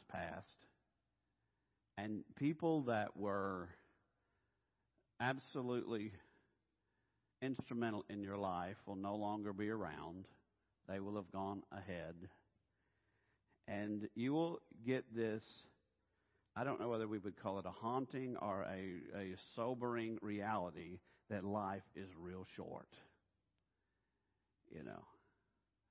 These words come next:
You know, I remember when I was in my thirties, I was a whole lot more mature than thirty-something are today. Did you, did you notice that? <laughs> I remember when I was in my thirties, I thought I was an old man,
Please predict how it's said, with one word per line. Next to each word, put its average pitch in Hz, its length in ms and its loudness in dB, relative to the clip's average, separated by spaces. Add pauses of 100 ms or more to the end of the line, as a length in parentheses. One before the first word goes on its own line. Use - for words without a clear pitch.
(580)
You 101 100 0
know, 101 220 2
I - 120 2
remember 190 280 4
when 127 140 4
I 123 80 8
was 123 140 0
in 110 120 0
my 123 240 6
thirties, 104 320 0 (100)
I 135 60 2
was 165 160 0
a 113 60 2
whole 120 200 2
lot 107 220 4
more 104 140 -2
mature 104 340 -2
than 92 160 -6
thirty-something 95 560 -4
are 90 160 -2 (140)
today. 92 260 -4 (100)
Did 85 80 -8
you, 180 160 -6
did 92 140 -10
you 104 80 -6
notice 107 300 -4
that? 107 180 -8 (1400)
<laughs> - 60 -6 (760)
I - 60 -4
remember - 200 2
when 135 80 6
I 147 60 8
was 160 120 2
in 113 60 0
my 110 120 6
thirties, 113 380 2
I 131 80 6
thought 104 240 0
I 104 80 2
was 107 120 0
an 101 80 -2
old 110 220 0
man, 131 300 0